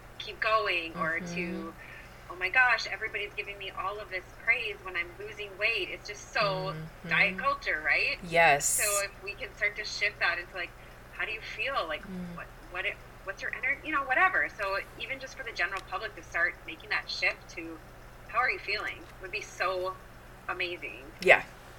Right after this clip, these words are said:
Speaker 2: for sure. So this all came to you from first starting to practice yoga, which I think is incredible. Like, you went to that first hot yoga class in New York, and now look, you have,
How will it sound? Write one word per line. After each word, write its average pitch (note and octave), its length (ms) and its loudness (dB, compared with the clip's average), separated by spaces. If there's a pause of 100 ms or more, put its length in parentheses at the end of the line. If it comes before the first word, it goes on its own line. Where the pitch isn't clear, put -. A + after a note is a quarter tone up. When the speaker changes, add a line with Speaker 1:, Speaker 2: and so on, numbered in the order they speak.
(140)
Speaker 2:
for G#3+ 120 4
sure. F3 280 4 (560)
So A3+ 360 10
this C#4 220 10
all D4 160 12
came A#3+ 280 4
to A3+ 160 2
you G#3 160 6
from F3+ 560 4
first - 600 2
starting E3 320 6
to D#3+ 60 -6
practice D3+ 420 2
yoga, - 380 2
which F3+ 180 2
I F3+ 80 6
think F3+ 160 2
is F3+ 100 0
incredible. - 540 0 (100)
Like, D#3+ 220 0
you E3 100 -4
went F3+ 160 4
to G3 60 -2
that F3+ 180 8
first G3 260 4
hot F#3+ 200 4
yoga F3+ 260 2
class D#3 640 0
in E3+ 140 -6
New D#3+ 80 -4
York, D3+ 360 2
and D#3+ 160 -2
now D3 220 4
look, - 320 0
you D#3+ 120 -6
have, D3+ 400 0